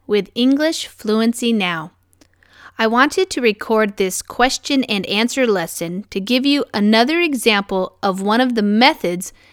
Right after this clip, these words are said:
that I like to use to help English learners begin to speak easily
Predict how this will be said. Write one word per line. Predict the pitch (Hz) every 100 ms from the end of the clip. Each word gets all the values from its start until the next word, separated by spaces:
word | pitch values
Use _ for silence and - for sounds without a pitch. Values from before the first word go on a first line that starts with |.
| _ _
that | 202
I | 190 185
like | 196 240 -
to | -
use | 269 240 208 180
to | -
help | 196 208 202 -
English | 294 349 359 -
learners | 233 226 233 196 190
begin | - 185 202 208
to | 202
speak | 190 - 294 330 - _
easily | 277 285 247 185 160 -